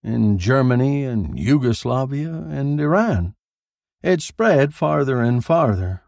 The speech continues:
Finally, the bombs were falling here. It came like the plague. The war grew. It didn't begin.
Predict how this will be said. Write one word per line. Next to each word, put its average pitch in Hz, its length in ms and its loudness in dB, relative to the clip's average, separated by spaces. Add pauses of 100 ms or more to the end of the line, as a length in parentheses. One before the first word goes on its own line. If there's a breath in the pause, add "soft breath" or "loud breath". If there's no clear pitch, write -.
Finally, 131 480 2
the 107 100 -2
bombs 110 540 2
were 107 120 -2
falling 110 420 0
here. 101 460 0 (640)
It 127 200 -10 (100)
came 143 380 0
like 113 260 0
the 90 120 -6
plague. 110 680 -6
The 101 200 -6
war 131 440 0
grew. 117 640 0 (480)
It 131 100 -6
didn't 196 460 -4
begin. 117 760 0